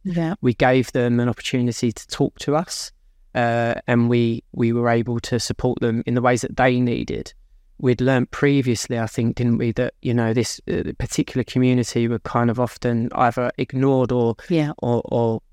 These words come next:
Speaker 2: or not spoken to at relevant stages. Um, so, you know, it, it, it, it felt so important to us to make sure we gave that real priority.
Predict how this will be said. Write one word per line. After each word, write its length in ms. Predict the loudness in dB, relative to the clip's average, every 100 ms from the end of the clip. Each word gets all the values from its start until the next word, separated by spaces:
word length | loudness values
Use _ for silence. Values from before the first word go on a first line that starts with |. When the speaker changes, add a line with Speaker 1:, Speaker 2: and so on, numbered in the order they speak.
| -2
Speaker 2:
or 100 | 2
not 240 | 2 2 0
spoken 480 | 2 2 2 -2 0
to 340 | -2 -2 -2
at 140 | -4 -8 -14 -2
relevant 400 | 0 2 0 -2
stages. 720 | 0 2 2 0 -6 -8 -10 -14 -20 -20 -20 -8
Um, 640 | -2 0 2 2 2 0 0
so, 340 | 2 4 2 -2 _ -20 _ _
you 100 | 2 2
know, 220 | 2 -2 -8 -8
it, 240 | -6 -8 _ -20 _ _ _ _ -4
it, 340 | -2 0 0
it, 0 |
it 340 | 2 2 -2 0
felt 340 | 2 2 2
so 180 | 0 2
important 580 | 2 0 -2 -2 -4 -2
to 140 | 2
us 340 | 2 2 -4 -2
to 100 | 0
make 180 | 0
sure 240 | 0 0 0
we 120 | 0
gave 320 | 2 0 0
that 220 | -4 -6 -8 _ _ _ -8
real 340 | 0 0 0
priority. 920 | -4 2 4 4 2 0 -4 -8 -10